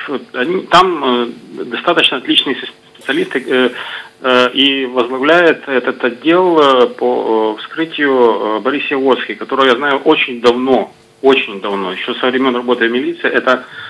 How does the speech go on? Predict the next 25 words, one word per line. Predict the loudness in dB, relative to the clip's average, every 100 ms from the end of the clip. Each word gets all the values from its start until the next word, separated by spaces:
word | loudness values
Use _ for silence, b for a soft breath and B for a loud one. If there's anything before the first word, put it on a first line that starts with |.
| B -6
э, |
отличный | -2 -2 -2 0 0 -2
специалист | -6 -8 -2 -2 -2
высокого | -6 -6 -4 -2
уровня. | 0 2 0 0 -2
Я | 0 2
им, | 0 -2
я | -2 -2
их | -2
выводам | 0 2 2 2
доверяю. | 2 0 -2 -4 -6 -10 -20 B B -8
Не | 2 6 6
было, | 4 0 0 -2 -6
э, | -4 -4 -4
у, | -4 2 4 4 4
э, | 2 2 0
погибших | -4 -4 -2 -2 -2 -8 -10 -8 -4
в |
Доме | 0 2
профсоюзов | 0 -6 -4 -2 0 2
не | 2 2 0
было | 0 2
огнестрельных | 2 -2 -8 -2 -2 -2 -6
ранений. | -4 -4 -6 -8
Не | -6 -2 -2 -4